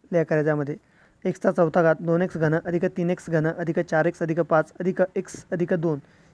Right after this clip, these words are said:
हे करायचं, तर संश्लेष घनपद्धतीने भागाकार इथं करायचं आहे. यानंतर सोडवायचे आठ करणी पाच आणि करणीमध्ये वीस, तसेच करणीमध्ये एकशे वजा एकशे पंचवीस हे सोडवायचं आपल्याला. कृती क्रमांक चार, खालील कृती सोडवा, कोणतेही दोन येथे सोडायचे. खालील बहुपदींचे अवयव पाडायचे,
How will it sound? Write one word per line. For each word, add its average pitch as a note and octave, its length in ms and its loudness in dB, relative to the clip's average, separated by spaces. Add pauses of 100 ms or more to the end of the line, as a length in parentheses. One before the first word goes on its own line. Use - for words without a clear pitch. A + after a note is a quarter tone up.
हे E3 60 2
करायचं, E3+ 300 4
तर G3 140 -2 (380)
संश्लेष F3 320 2
घनपद्धतीने E3 500 0
भागाकार D#3 320 2
इथं E3 140 0
करायचं D3 260 0
आहे. D3+ 40 0
यानंतर D3+ 180 -2
सोडवायचे D#3 480 -2 (640)
आठ F3+ 280 0 (180)
करणी E3+ 240 0
पाच E3+ 340 0
आणि F3+ 300 -2 (320)
करणीमध्ये F3+ 440 2
वीस, F3 200 0
तसेच F3 280 -2
करणीमध्ये E3+ 400 0
एकशे E3 180 -6
वजा E3+ 200 4
एकशे E3 220 -2
पंचवीस D#3 300 -4
हे E3 120 -4
सोडवायचं D3 360 -2
आपल्याला. C#3+ 280 -8 (680)
कृती F3+ 160 -2
क्रमांक E3 300 4
चार, E3 340 2
खालील F3 200 0
कृती F#3 240 -4
सोडवा, D#3+ 200 0
कोणतेही E3 360 -6
दोन D#3+ 180 -4
येथे D#3+ 140 -4
सोडायचे. D3 380 -4 (120)
खालील E3+ 200 0
बहुपदींचे D#3 500 -4
अवयव D#3 220 2
पाडायचे, C#3+ 380 -4